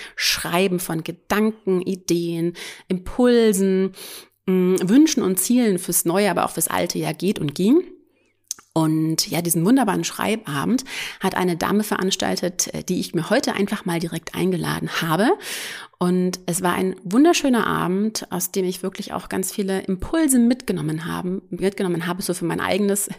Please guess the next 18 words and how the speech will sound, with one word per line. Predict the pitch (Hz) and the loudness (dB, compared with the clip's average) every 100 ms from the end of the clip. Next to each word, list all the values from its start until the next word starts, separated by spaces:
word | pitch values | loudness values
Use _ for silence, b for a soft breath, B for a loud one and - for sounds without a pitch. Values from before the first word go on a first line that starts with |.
| - - | -14 -12
Sch-, | - | -2
Schreiben | - - 180 208 254 403 B B | -2 0 2 4 4 2 B B
<laughs> | B - 254 | B 2 6
im | 262 | 6
neuen | 220 226 226 185 | 4 4 4 4
Jahr. | 180 170 226 - B B B B B B | 2 2 2 -2 B B B B B B
Und | - 285 294 | 4 4 6
vielleicht | 214 190 - 349 453 - - | 2 -2 0 2 2 0 -2
können | - 320 311 262 220 | 2 4 6 4 6
wir | 262 285 | 4 4
beide | 269 190 196 196 | 2 2 2 0
dir | 185 180 | 0 -2
heute | 170 - - | -2 -6 -6
auch | - - | -6 -6
ein | 170 160 | -4 -4
wenig | 175 160 - | -2 -4 -6
davon | - - 156 147 | -8 -6 -4 -2
mitgeben. | 156 156 - - - 170 | -2 -4 -10 -12 -12 -16